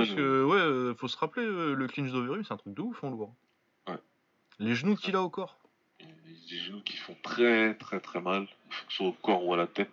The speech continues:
Speaker 2: On a des Everton Teixeira, ou des, ou des mecs comme ça qui se sont fait,
Speaker 1: Ou à Brock
Speaker 2: euh,
Speaker 1: Lesnar,
Speaker 2: taper.
Speaker 1: hein. Brock Lesnar, il l'avait bien mangé, le genou.
Speaker 2: Ah ouais, Lesnar aussi, le genou. Oh là là, il est middle derrière, il coupe en deux, là.
Speaker 1: Euh, y a qui contre Todd Duffy, qui, il commence pas avec un genou sans combo, là, où il le
Speaker 2: Ah oui, je
Speaker 1: termine en
Speaker 2: crois.
Speaker 1: trente secondes.
Speaker 2: Ouais.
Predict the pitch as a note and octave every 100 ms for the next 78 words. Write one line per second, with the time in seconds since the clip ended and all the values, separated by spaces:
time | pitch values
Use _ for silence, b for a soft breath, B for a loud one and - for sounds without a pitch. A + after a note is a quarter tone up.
0 | - - E2 D#2+ D#2+ E2+ E2+ E2 F2+ E2+
1 | - - E2 E2 F2 D#2+ - - - _
2 | _ B B B B B B _ b b
3 | b b b b b - E3 F3+ F3+ -
4 | F#3 - G2+ - - - - A2+ B2 B2
5 | C3+ E3 D3+ A3 F3+ F#3+ F#3 _ C3+ C3
6 | C3 D#3 E3 A2+ G#2+ B2 F3 E3+ E3+ D3+
7 | C#3+ G#2 A#2 G#2+ G2 G#2 F2+ - F#2 E2
8 | D#2+ F2+ D#2 - F2+ D#2 D#2+ E2+ F2 F#2
9 | F#2+ G2 F2+ F2+ F2+ E2+ - - - -
10 | - F3 - - - - - - - F#3+
11 | G#3 A3 D#3+ A#3 A#3+ C4 B3+ D3+ C3 -
12 | A#2+ D#3 C3 D3 F#3+ D#3+ D3 C3 B2 C3+
13 | C3+ C3 F#3+ F3+ E3 D#3 F3 E3+ D#3 D#3+
14 | E3 F3 D3+ C#3 B2+ B2+ B2 A#2 C3+ C#3+
15 | G2 E2+ - - C3+ E2+